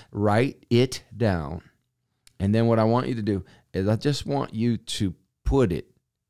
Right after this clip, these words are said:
in the hand of the, of the Lord. Put it in the hand of God. Put it in your Father's hand. Put it, 'cause Jesus says, "I give you eternal life. I give this to you. You never, you, you will never perish." No one,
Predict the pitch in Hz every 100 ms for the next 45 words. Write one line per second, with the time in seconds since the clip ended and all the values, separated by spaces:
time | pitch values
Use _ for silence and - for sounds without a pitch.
0 | - 85 80 82 87 82 78 78 69 _
1 | _ _ - - 82 80 76 67 - _
2 | _ - 135 117 85 78 67 76 64 -
3 | - - - _ _ - 135 131 98 85
4 | 76 76 - 69 - - - - - _
5 | _ _ - 143 127 98 82 127 - 139
6 | - 101 - 95 98 78 98 135 117 107
7 | 98 92 104 92 95 98 - - - _
8 | _ _ _ _ _ _ - - 110 95
9 | 117 107 101 - - - - 98 - _
10 | _ _ _ - 101 101 101 107 - 104
11 | 107 101 92 107 101 92 101 - 123 -
12 | 151 - - - - - _ _ _ _
13 | _ _ _ _ - 95 110 139 147 107
14 | 95